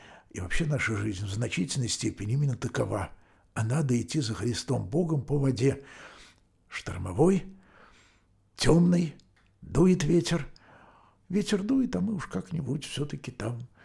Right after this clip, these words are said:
Кто кроссом, э, кто брассом, кто, э, по собачьи, кто по лягушачьи. Я, наверное, по лягушачьи. Но главное, за Христом,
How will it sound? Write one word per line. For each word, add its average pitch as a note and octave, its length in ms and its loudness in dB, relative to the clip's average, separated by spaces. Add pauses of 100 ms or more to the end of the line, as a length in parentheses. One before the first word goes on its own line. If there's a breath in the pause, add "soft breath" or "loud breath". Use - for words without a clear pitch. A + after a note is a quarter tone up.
(460 loud breath)
Кто - 220 0
кроссом, D3+ 600 0 (540 loud breath)
э, - 160 -10
кто - 640 -4
брассом, B2+ 580 -2 (680)
кто, - 880 -4
э, - 100 -18
по C3+ 60 -4
собачьи, A2+ 640 0 (200)
кто - 200 -6
по - 100 -6
лягушачьи. G#2 720 -4 (520 soft breath)
Я, - 120 2
наверное, C3 380 0
по - 100 -10
лягушачьи. A2 760 -4 (720 loud breath)
Но F3 360 4
главное, G#2 600 -2
за B2 160 0
Христом, D#3 600 -2